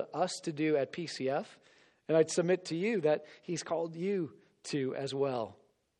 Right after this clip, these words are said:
as well as many other churches in our area. And the whole point of that is so the darkness will see the light, transformed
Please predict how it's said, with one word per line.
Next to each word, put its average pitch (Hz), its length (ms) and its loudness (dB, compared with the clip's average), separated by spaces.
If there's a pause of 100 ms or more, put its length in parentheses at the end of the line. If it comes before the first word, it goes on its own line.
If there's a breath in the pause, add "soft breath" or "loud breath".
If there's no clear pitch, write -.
(220)
as 165 140 -4
well 160 180 10
as 135 140 4
many 175 340 4
other 156 280 4
churches 160 500 -4 (300 loud breath)
in 139 120 -6
our 127 280 -4
area. 123 480 -2 (1600)
And 156 120 -2
the 139 60 0
whole 180 200 6
point 165 300 2
of 127 60 -2
that 127 280 0
is 131 180 -4
so 135 120 0
the 113 80 0
darkness 113 560 -6
will 113 100 -12
see 120 240 -10
the 110 100 -8
light, 107 460 -14 (540)
transformed 156 600 -2